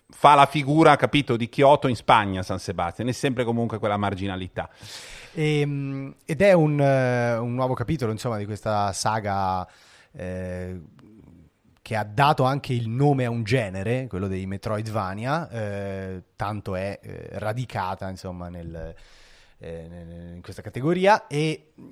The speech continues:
Speaker 2: è un, un'avventura fantascientifica molto legata all'esplorazione. Ci sono questi ambienti bidimensionale, eh, a scorrimento bidimensionale da esplorare, eh, alla ricerca di potenziamenti che poi ti permettono di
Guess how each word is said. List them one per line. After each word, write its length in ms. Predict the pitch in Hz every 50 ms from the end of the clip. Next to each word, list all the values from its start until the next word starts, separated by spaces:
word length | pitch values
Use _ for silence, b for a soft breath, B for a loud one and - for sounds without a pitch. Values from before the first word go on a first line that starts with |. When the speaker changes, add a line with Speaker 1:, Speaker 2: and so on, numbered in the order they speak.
| - - - _ _
Speaker 2:
è 140 | - - 180
un, 640 | 170 151 143 139 135 131 131 131 127 123 123 123 123
un'avventura 1000 | 120 123 127 131 127 147 143 139 - - 185 180 165 143 143 131 127 123 117 113
fantascientifica 1120 | - - 123 - 127 117 - - 196 214 196 - 170 151 - - 170 - 185 190 214 202 - -
molto 580 | 143 120 123 143 160 170 165 151 - - 131 120
legata 580 | 117 117 127 131 120 110 104 - 101 98 -
all'esplorazione. 1000 | - 113 107 104 104 - - 123 120 135 165 165 - - - 135 147 160 147 117 98
Ci 100 | 98 98
sono 300 | - - 110 104 92 90
questi 560 | 92 92 - - - 92 92 90 85 85 85
ambienti 640 | 85 92 101 98 113 117 117 110 104 101 - - 87
bidimensionale, 840 | 87 117 120 120 123 120 120 - - 117 113 101 82 73 80 92 120
eh, 20 |
a 100 | 127 113
scorrimento 460 | 104 - - 110 113 113 117 110 -
bidimensionale 600 | 104 107 107 110 110 110 - - 117 104 87 85 - B B B B B B B B
da 120 | - 120 120
esplorare, 800 | 120 - - - 165 190 185 160 135 131 131 143 147 151 151 b b b b b b b b
eh, 400 | - 139 131 123 120 117 113 -
alla 240 | - 120 120 120 123
ricerca 560 | 120 127 - - 156 151 135 123 - - 113
di 140 | 113 123 120
potenziamenti 840 | - 120 - 131 135 135 - - 170 156 127 117 113 117 - -
che 120 | 120 127 120
poi 180 | - 110 104
ti 100 | - 113
permettono 600 | 98 127 127 117 117 110 107 - - - 117 113
di 220 | 104 104 104 107